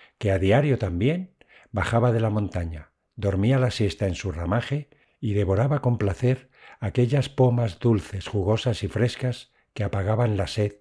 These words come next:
y alimentaban generosa y dulcemente. A fuerza de verse día tras día, el mono y el tiburón se habían hecho grandes y francos amigos.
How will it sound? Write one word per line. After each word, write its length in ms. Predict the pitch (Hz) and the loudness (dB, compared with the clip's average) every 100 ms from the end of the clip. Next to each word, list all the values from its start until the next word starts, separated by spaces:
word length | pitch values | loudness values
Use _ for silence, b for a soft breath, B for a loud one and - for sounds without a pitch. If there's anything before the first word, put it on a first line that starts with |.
| _ _ | _ _
y 80 | 113 | -6
alimentaban 680 | 92 90 87 80 104 104 98 | -2 -2 -2 -2 -2 -2 -2
generosa 760 | - 92 85 110 - 135 131 _ | -4 -6 -2 -2 -2 -8 -8 _
y 140 | - 85 | -10 -4
dulcemente. 840 | 95 92 95 85 78 67 - _ _ _ _ _ _ _ _ _ _ _ | -4 -4 -6 -8 -8 -14 -20 _ _ _ _ _ _ _ _ _ _ _
A 120 | 87 | -12
fuerza 420 | 90 123 131 - 151 | -2 0 0 0 2
de 100 | 131 | 4
verse 400 | 123 107 - 90 | 2 0 -4 2
día 260 | 113 123 | 4 4
tras 280 | - 98 76 | 2 -2 -2
día, 380 | 76 90 110 - _ B B B B B | -4 -2 -2 -6 _ B B B B B
el 160 | - 87 | -8 -4
mono 280 | 92 123 139 | 0 2 4
y 60 | |
el 160 | 127 113 | 2 2
tiburón 460 | - 95 101 127 147 | 0 0 0 -2 -4
se 140 | 107 | -4
habían 280 | 95 107 117 | -2 0 0
hecho 220 | 120 113 | -2 -2
grandes 500 | 95 131 151 165 - | 0 0 -2 -4 -4
y 60 | 101 | -4
francos 440 | 101 98 95 95 | 0 0 -2 -2
amigos. 580 | 95 87 76 78 - | -2 -2 -4 -10 -16